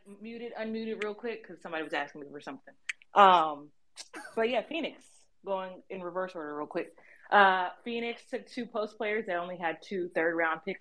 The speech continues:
I gave them a B. I thought that they took the most,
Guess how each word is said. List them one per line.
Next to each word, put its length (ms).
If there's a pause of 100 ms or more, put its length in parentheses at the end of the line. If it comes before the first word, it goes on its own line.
I 60
gave 240
them 100
a 80
B. 320 (360)
I 100
thought 260
that 140
they 100
took 240
the 80
most, 420